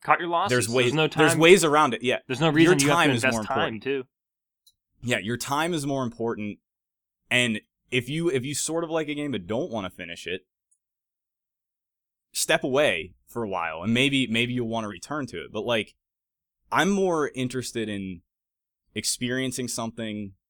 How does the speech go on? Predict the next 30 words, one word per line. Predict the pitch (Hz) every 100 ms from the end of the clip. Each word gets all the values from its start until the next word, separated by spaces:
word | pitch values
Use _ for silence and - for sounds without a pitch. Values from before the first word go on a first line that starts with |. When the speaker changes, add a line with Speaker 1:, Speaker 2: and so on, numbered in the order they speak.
| _ _
Speaker 2:
and | 101 98 92 90 - _ 98
getting | 113 113 107
some | - - 123 120
value | 107 107 104 95
out | 90
of | 90
it | 90 87 _ _
that | 104 101 98
doesn't | 95 107 104 107
make | 104 101
me | 98 90
hate | 90 92
it. | 80
Like, | 95 95
the | 113
minute | 110 127 160
I | 165
start | - 147 120
getting | 104 110 113 98
really | 95 107 110 110
mad | 98 95 101
at | 104
a |
game | 101 107 107 98
that | 98 98
is, | 92
like, | 95 90 -
irrational | 92 92 95 98 - 110 107 104 107
anger, | 92 90 95 104
Speaker 1:
Hmm. | 110